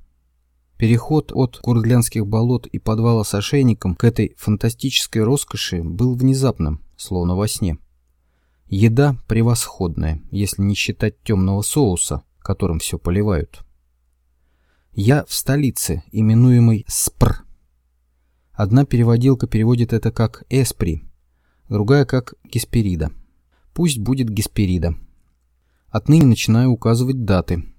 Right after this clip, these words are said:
Сегодня пятое Грязнаря. Это не соус, это нектар. Откуда им было взять рецепт, если даже нам он неизвестен? На вкус майонез с лакрицей. Выливаю,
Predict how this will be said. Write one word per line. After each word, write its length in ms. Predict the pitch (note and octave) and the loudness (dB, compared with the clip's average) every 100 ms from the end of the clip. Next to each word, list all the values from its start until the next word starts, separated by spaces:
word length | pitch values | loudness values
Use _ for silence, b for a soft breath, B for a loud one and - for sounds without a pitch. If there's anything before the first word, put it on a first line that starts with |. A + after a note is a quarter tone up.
| _ | _
Сегодня 500 | - G2 G2 B2 C3 | -6 -2 0 0 0
пятое 420 | - G2 - G#2 | 0 -2 0 0
Грязнаря. 600 | G2+ G2+ G2 G#2+ F#2+ D2+ - - _ _ _ _ _ _ _ _ _ _ _ _ _ _ _ - | 2 0 2 0 2 -2 -4 -20 _ _ _ _ _ _ _ _ _ _ _ _ _ _ _ -2
Это 380 | A#2+ A#2+ A#2 - | -2 2 2 4
не 180 | A#2 A#2+ | 4 4
соус, 600 | - B2 F#2+ D#2 D#2 - | 4 0 2 0 -4 -10
это 200 | - G#2+ | -4 0
нектар. 460 | A2+ - G2+ E2+ - - - | 0 0 -2 -2 -4 -18 -20
Откуда 420 | - A2 - C#3 A#2+ | -8 -6 -2 2 4
им 120 | G#2+ | 4
было 180 | G#2 G#2 | 2 0
взять 300 | G#2 G2+ F#2+ | 0 -2 -2
рецепт, 420 | F#2+ - C#3+ - | -8 -2 -2 -2
если 280 | F#2+ - G#2 | -4 -2 -4
даже 320 | G2 G#2 G2+ | 0 0 4
нам 300 | A#2+ A2 F2 | 4 4 2
он 260 | - G2 E2+ | -2 -2 -2
неизвестен? 800 | - G#2 G#2 G#2 F#2 D#2+ - D2 - _ _ _ _ _ _ | -2 0 0 0 -2 -4 -6 -8 -10 _ _ _ _ _ _
На 140 | - A2 | -2 -2
вкус 400 | - F3 - - | 0 -4 -4 -8
майонез 520 | - A2 B2 C3+ B2+ - | 0 4 6 4 2 -6
с 140 | - | -4
лакрицей. 600 | B2 G#2 - - - F2 - - _ _ _ _ _ _ | -2 -2 -4 -6 -6 -8 -10 -16 _ _ _ _ _ _
Выливаю, 760 | G#2 G#2+ B2+ C#3+ D#3+ A#2+ F2 | 0 4 4 4 4 4 2